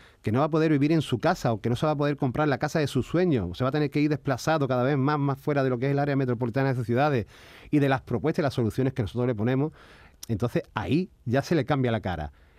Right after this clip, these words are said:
Y dice, "Bueno, bueno, a ver si es verdad, os voy a dar una oportunidad". Y eso es lo que vamos pidiendo. Yo, sinceramente,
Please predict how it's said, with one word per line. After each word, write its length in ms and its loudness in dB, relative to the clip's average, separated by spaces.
Y 120 2
dice, 220 0
"Bueno, 160 2
bueno, 180 0
a 80 -2
ver 120 0
si 100 -2
es 80 2
verdad, 320 0
os 140 -4
voy 140 4
a 60 4
dar 120 2
una 60 2
oportunidad". 360 0
Y 80 2
eso 160 0
es 20 2
lo 60 2
que 60 0
vamos 180 2
pidiendo. 520 0
Yo, 140 -2
sinceramente, 640 2